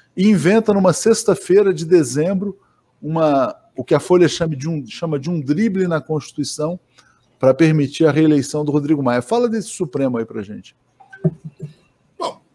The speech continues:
Speaker 2: isso daí é um, isso daí tem uma história triste, né? A imprensa burguesa, em geral, elogia,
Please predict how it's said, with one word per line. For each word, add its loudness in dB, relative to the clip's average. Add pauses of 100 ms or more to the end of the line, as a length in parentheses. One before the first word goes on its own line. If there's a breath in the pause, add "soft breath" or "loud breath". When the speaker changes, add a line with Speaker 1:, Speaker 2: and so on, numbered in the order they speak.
(120)
Speaker 2:
isso -6
daí 2
é -2
um, -4 (300)
isso -18
daí -2
tem -8
uma -4
história -2
triste, -4
né? -12 (560)
A -6
imprensa -2
burguesa, -4
em -8
geral, -2
elogia, -6